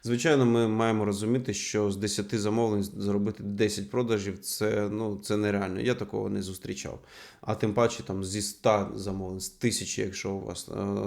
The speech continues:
тобто в будь-якому випадку є якась конверсія, люди там відмовляються, ви або там неправильно внесли номер телефону, ви не можете їм дозвонитися,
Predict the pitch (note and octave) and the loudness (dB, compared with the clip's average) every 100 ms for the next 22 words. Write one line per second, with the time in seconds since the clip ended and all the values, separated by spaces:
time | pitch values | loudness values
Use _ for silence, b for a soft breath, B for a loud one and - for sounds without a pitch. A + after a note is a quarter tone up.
0 | G2 G2+ A2 G2+ A2 A#2 G#2 G#2 G2+ G#2+ | -4 -6 -6 -2 0 0 0 -2 -2 -2
1 | G#2 A2 G#2+ G#2+ G#2 A2 - A#2+ C3+ E3 | -2 -2 -2 0 0 -2 -2 -2 0 0
2 | D#3 C3+ A#2+ B B B A2+ C#3 C3+ A#2 | 0 -4 -6 B B B 2 6 6 6
3 | G#2+ G2+ G2+ G#2 G2+ A2 C3+ C#3 D#3+ D3 | 6 6 2 0 -2 4 6 6 6 6
4 | C3+ C3 A#2 G#2+ G#2+ G#2 G2 G#2+ G2+ G#2 | 4 2 2 2 0 0 0 -2 0 0
5 | G2+ G2+ G#2 G#2 B2 A2 G#2 G2+ G2 G#2+ | 0 0 0 4 6 8 6 2 0 0
6 | G#2 - A2 A2 G#2 G2+ - G#2+ G#2 A2+ | 0 -2 -2 0 2 0 0 0 0 0
7 | G#2+ G2 G2+ G#2 G2+ G2 - G2+ F#2+ G#2 | 0 2 0 0 0 -2 -4 -6 -4 -4
8 | G#2 B2+ D3 C3 A#2 - A2 | -2 -2 0 -2 -4 -4 -4